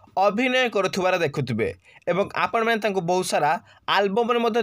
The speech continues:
ଦେଖିବାକୁ ପାଇଥିବେ। ରୁଦ୍ରିଙ୍କର ଜବରଦସ୍ତ ଅଭିନୟ ଯୋଗୁଁ ମାୟା ଧାରାବାହିକ ଆଜି ଓଡ଼ିଶାର ନମ୍ବର ୱାନ୍ ଧାରାବାହିକ ହୋଇପାରିଛି। ତେବେ ଦର୍ଶକ ବନ୍ଧୁ, ଇଏ ହେଉଛନ୍ତି ରୁଦ୍ରିଙ୍କର ସାନ ଭଉଣୀ। ଦର୍ଶକ ବନ୍ଧୁ, ଆପଣମାନେ ଜାଣିଥିବେ ବର୍ତ୍ତମାନ ସମୟରେ ନୂଆ ବୋହୂ ଧାରାବାହିକଟି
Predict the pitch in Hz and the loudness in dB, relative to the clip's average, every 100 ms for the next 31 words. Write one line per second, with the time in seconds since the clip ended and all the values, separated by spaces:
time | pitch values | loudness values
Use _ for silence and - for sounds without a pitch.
0 | 185 - 175 165 170 135 113 107 - - | -2 -2 -2 -2 -2 -2 -2 -6 -6 -12
1 | - - 170 220 240 240 240 175 165 175 | -12 -4 -2 0 0 0 0 0 0 0
2 | 170 - 151 160 190 214 196 190 135 101 | -2 -2 -2 0 0 0 0 0 -2 -4
3 | - - 147 160 175 208 190 202 202 180 | -10 -10 -2 2 2 2 0 2 0 0
4 | 156 170 - - 165 160 175 190 208 214 | 0 0 -4 -6 -2 -2 -2 0 0 0
5 | 214 180 170 180 190 180 170 165 170 165 | 0 0 0 2 2 2 2 2 0 0
6 | 165 147 131 - 107 - - - 214 226 | -2 0 -2 -2 -6 -8 -20 -6 -2 0
7 | 196 175 190 165 156 127 104 - - - | 0 0 0 0 0 -2 -4 -10 -12 -4
8 | 240 226 202 208 190 185 156 156 175 180 | 0 2 0 0 -2 0 0 0 0 0
9 | 151 165 202 - - - 220 247 202 160 | 0 0 -4 -12 -4 0 2 2 2 2
10 | 139 101 - - _ _ - - - 139 | 0 -2 -8 -18 _ _ -20 -20 -12 -2
11 | 170 - 208 190 165 131 101 90 - - | 0 0 0 0 0 0 -4 -6 -14 -2
12 | 156 - 254 254 240 208 202 185 175 156 | -2 0 0 2 2 2 0 -2 0 0
13 | 143 185 180 175 190 190 151 156 180 - | 0 0 0 0 0 2 2 0 -2 -10
14 | - 170 196 240 247 247 202 185 185 190 | -8 0 2 4 4 2 2 2 2 2
15 | 185 180 | 0 0